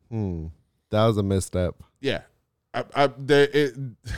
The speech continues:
Speaker 2: and it's building up to this plot point where you think, where,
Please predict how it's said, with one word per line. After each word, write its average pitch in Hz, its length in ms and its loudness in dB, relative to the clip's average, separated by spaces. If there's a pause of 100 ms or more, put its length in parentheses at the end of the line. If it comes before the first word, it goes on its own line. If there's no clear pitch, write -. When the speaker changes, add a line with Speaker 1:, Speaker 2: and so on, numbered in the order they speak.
(800)
Speaker 2:
and 165 500 2 (500)
it's 151 220 2
building 175 640 2
up 170 80 2
to - 80 -4
this 139 180 0
plot 196 320 0
point 131 340 -2
where 131 200 4
you 131 240 0
think, 170 580 -2 (1160)
where, 139 400 2